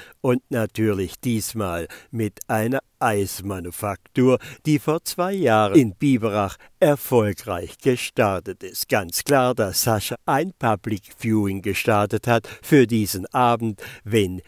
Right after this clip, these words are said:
die Sendung läuft im Südwestfernsehen. Sie kamen aus Biberach. Man sieht, wie beliebt die Eismanufaktur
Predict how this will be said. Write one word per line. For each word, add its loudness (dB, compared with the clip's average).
die 2
Sendung 0
läuft -6
im 2
Südwestfernsehen. -6
Sie -4
kamen 2
aus -6
Biberach. -4
Man 0
sieht, 0
wie 0
beliebt 0
die -6
Eismanufaktur 0